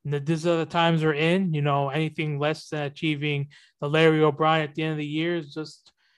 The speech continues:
a disappointment. But something I gotta say that the Nets got right this year, at least, uh, with everything going on, is bringing those City Edition jerseys and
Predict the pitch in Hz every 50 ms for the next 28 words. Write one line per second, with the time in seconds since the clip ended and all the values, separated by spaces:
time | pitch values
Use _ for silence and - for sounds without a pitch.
0 | _ _ _ 160 147 160 170 170 - 160 139 - 208 226 208 160 139 135 139 -
1 | - 143 - - 190 208 196 - 208 190 180 180 175 185 180 175 165 - - 185
2 | 175 170 156 147 147 - 139 143 156 160 160 - - 180 151 135 127 127 131 147
3 | 175 208 220 - _ _ _ _ _ _ _ _ _ - 180 180 185 - 196 196
4 | 202 214 226 220 214 - _ _ _ _ _ - 143 139 156 165 165 151 - -
5 | - 156 151 147 143 139 139 143 143 151 156 156 151 143 165 156 143 151 147 143
6 | 143 143 160 185 208 190 160 143 139 - _ - 160 165 180 175 170 165 151 -
7 | - 185 160 170 170 156 143 165 160 - - 160 143 151 156 160 156 147 151 135
8 | 131 135 131